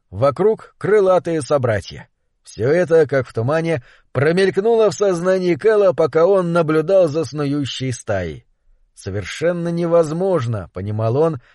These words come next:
«определить местоположение одной конкретной птицы среди мятежных тысяч». Остаётся надеяться, что тридцать третий присытится полётом, а потом сделает то, чему его учили.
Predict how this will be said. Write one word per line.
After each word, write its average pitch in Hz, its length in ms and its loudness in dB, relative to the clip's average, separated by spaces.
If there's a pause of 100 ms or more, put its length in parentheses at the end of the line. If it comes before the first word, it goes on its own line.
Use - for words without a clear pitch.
(160)
«определить 151 720 -4
местоположение 139 1040 0
одной 165 300 -2
конкретной 147 680 -2
птицы 170 500 -6
среди 165 440 -4
мятежных 156 720 -2
тысяч». 143 560 -10 (640)
Остаётся 143 480 -6
надеяться, 147 540 -2
что 127 200 -4
тридцать 127 480 -6
третий 156 440 -6
присытится 170 760 -6
полётом, 185 560 0 (300)
а 104 140 -4
потом 170 340 0
сделает 156 560 0
то, 202 220 2
чему 175 480 -2
его 135 340 0
учили. 98 500 -6